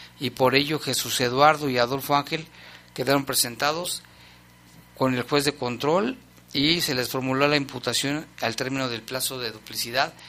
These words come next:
Fueron vinculados a proceso penal.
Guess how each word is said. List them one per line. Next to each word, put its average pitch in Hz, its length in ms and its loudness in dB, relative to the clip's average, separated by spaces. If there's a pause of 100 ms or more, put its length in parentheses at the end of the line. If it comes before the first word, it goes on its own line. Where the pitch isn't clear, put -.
(340)
Fueron 156 440 4
vinculados 127 640 -2
a 120 100 -8
proceso 113 520 -6
penal. 110 360 -14